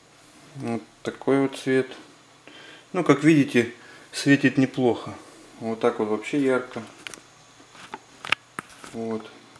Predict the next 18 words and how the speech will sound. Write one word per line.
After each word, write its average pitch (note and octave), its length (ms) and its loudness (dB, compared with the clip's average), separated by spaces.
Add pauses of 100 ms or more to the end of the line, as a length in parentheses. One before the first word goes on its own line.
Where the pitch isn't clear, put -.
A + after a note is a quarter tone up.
(220)
Значит, - 260 -8 (840)
так A#2+ 160 -2
что - 160 2
ребенок B2 460 6
может A#2 300 4
смело, C3 440 4 (460)
м, G#2 520 -2
заниматься A2+ 580 2
при A2+ 200 -6 (640)
таком A#2+ 220 0
свете. G2+ 600 -4 (220)
Вот A#2+ 240 -4
можно G#2 320 -2
ближе, A#2+ 420 -2 (520)
но A2 140 -2
оно A2 140 0
не G#2+ 140 -2
надо. G#2 380 -2